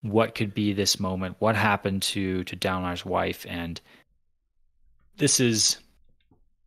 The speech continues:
it's pretty shocking in the sense that it's a very hit you in the gut kind of moment. But, but at the same time, I'm not overly surprised by what just went down. I, this is about on level with what I was expecting.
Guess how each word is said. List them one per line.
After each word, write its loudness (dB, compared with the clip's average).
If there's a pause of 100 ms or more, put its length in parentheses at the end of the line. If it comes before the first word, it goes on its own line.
(320)
it's -2
pretty 4
shocking 4
in 0
the 2
sense 4
that 2
it's 0
a 0
very 0 (560)
hit -2
you 6
in 4
the 4
gut 2
kind 0
of 0
moment. 2 (500)
But, 2
but 2
at -4
the 2
same 4
time, 2
I'm 2
not 4 (100)
overly 2
surprised -2 (400)
by 0
what -4
just -4
went -6
down. -6 (300)
I, -4 (340)
this 4
is 2
about 4
on -2
level 0
with -4
what 0
I 0
was -6
expecting. -8